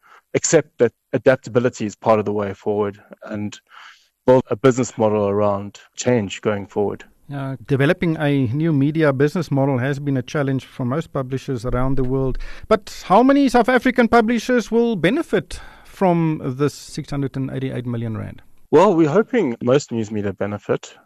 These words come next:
Speaker 1: There's a fund, the Digital Transformation Fund, of which thirty-eight million per year constitutes, and that's for independent news media and community and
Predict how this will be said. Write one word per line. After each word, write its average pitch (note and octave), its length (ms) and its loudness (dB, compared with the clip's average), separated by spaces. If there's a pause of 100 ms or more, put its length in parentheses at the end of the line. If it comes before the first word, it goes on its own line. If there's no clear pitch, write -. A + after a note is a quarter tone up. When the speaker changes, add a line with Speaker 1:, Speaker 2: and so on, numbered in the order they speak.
Speaker 1:
There's A2+ 220 0
a A2 60 0
fund, A2+ 560 0 (120)
the A#2 140 -4 (260)
Digital A#2+ 240 -4
Transformation A2+ 760 -2
Fund, A2 480 -4
of G#2 160 -8
which A2 300 -2
thirty-eight A2+ 360 -2
million A2 320 -2
per G#2+ 180 -4
year G#2 500 -4
constitutes, - 680 -6
and A2 140 -2
that's A2 260 0
for A2 460 6
independent G#2+ 480 -8
news A2 260 -8
media G#2+ 380 -2
and G2+ 180 -12
community A2 580 -4
and G2+ 220 -8